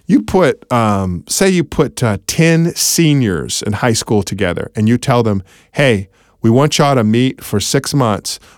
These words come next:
once a month for three hours. We'll buy you guys lunch, give you a whiteboard room, and you guys come up with solutions for gun violence." Dude. You know, I mean, we're not gonna agree with everything, but they'll come up with some stuff.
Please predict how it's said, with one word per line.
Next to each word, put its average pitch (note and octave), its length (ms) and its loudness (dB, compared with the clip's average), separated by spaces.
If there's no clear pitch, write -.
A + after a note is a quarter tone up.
once B2+ 260 0
a D#3+ 60 2
month A#2 260 2
for G2+ 120 -6
three C3+ 280 2
hours. G2+ 340 2
We'll G2+ 100 0
buy A2+ 200 0
you A#2 140 2
guys A2+ 260 2
lunch, G#2+ 540 -2
give B2 200 2
you C3+ 120 4
a A2 60 2
whiteboard G#2+ 540 0
room, G2+ 240 0
and G#2 160 -2
you A2+ 80 2
guys A2+ 260 2
come A#2+ 240 0
up - 140 -2
with G2+ 100 -2
solutions G#2+ 580 0
for - 140 -6
gun F2 240 -2
violence." - 480 -10
Dude. A2+ 460 2
You - 160 2
know, G#3 400 0
I D3+ 100 0
mean, E3+ 380 2
we're C3+ 140 2
not G3+ 180 2
gonna F#3 140 2
agree E3 180 4
with D#3+ 120 2
everything, F3 400 2
but D#3+ 140 0
they'll G3 180 2
come C#4 220 2
up G#4 160 0
with G#3+ 80 0
some F3 140 -4
stuff. G3+ 560 -2